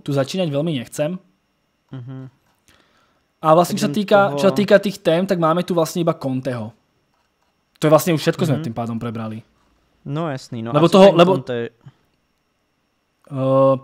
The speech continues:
Speaker 1: to teda v posledním utkání pre Státu M S K, ktorú vyhral horko ťažko nad Lícem, a v prostredí sa podarilo naplniť cieľ získať tri body. Ant-, tréner Antonio Conte po utkaní uvedol, že ho mužstvo potrebuje vhodne doplniť. Chýbajú tu skvelí hráči, ktorí by mohli bojovať o titul,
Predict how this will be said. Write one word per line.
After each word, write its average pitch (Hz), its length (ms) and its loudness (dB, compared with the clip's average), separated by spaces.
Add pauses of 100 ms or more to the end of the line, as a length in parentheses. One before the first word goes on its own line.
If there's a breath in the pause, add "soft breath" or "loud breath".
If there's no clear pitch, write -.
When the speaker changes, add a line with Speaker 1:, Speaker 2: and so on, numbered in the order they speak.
(260 soft breath)
Speaker 1:
to - 120 -8
teda 233 160 2
v 233 80 0
posledním 202 280 -4
utkání 185 320 -2
pre 170 120 -6
Státu 175 260 -2
M 165 100 -6
S 165 80 -4
K, 175 80 -6
ktorú 170 160 -2
vyhral 151 320 0
horko 147 280 -4
ťažko 170 480 -2
nad 147 140 -2
Lícem, 180 500 -2 (380 soft breath)
a - 120 -6
v 139 40 -8
prostredí 175 260 -2
sa 185 100 -2
podarilo 175 280 0
naplniť 156 320 -2
cieľ 165 160 -4
získať 160 220 -6
tri 139 100 -8
body. 160 160 -2
Ant-, 156 240 -4 (180)
tréner 170 300 -2
Antonio 151 400 -4
Conte 156 340 -4
po 147 140 -8
utkaní 135 320 -4
uvedol, 151 400 -2 (260 loud breath)
že 147 220 -4
ho 156 160 2
mužstvo 185 320 -2
potrebuje 156 420 0
vhodne 135 300 -4
doplniť. 123 420 -4 (320 soft breath)
Chýbajú 214 340 4
tu 202 120 -4
skvelí 170 320 4
hráči, 131 560 -2
ktorí 151 220 -2
by 143 100 2
mohli 156 200 2
bojovať 135 300 0
o 123 80 -6
titul, 110 300 -10